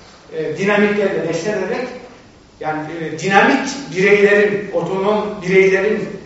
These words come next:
e, ortaya çıktığı, e, aktörler olarak yani böyle bir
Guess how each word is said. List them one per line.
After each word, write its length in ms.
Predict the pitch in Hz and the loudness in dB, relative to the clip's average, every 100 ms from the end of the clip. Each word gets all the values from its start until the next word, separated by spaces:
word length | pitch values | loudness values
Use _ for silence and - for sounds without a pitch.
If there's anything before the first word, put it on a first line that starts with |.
| - - - 160 | -18 -20 -18 -8
e, 720 | 160 165 156 151 147 147 143 143 - 143 139 - - - - | -2 0 0 -2 -4 -4 -4 -6 -10 -12 -14 -16 -18 -16 -10
ortaya 280 | 165 165 180 | -8 -6 -4
çıktığı, 680 | 180 165 - - 196 - - - - - - | -4 -6 -10 -6 -4 -4 -6 -10 -16 -20 -14
e, 60 | 143 131 131 127 127 135 | -10 -10 -10 -12 -14 -12
aktörler 440 | - - 160 175 | -10 -8 -4 -2
olarak 480 | 151 - - - - - - 139 | -2 -2 -6 -8 -8 -12 -12 -8
yani 180 | 131 147 | -6 -4
böyle 220 | 170 196 | -4 -4
bir 220 | 202 196 | -4 -8